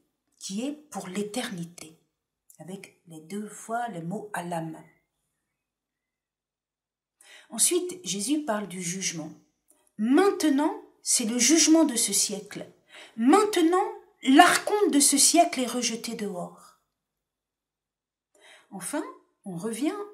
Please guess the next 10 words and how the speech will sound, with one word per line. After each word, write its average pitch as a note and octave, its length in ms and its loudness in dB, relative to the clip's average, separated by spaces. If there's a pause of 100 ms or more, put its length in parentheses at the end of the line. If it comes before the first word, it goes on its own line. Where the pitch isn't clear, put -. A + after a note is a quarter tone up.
(120)
au G#3+ 80 -12
thème D#4 320 0
du A3+ 100 -6
Fils F4 320 -6
de C4 100 -4
l'homme. G3+ 360 -8 (1900)
Les D4+ 160 -4
foules E4+ 380 -2
lui G3+ 120 -8
disaient, « F3+ 500 -8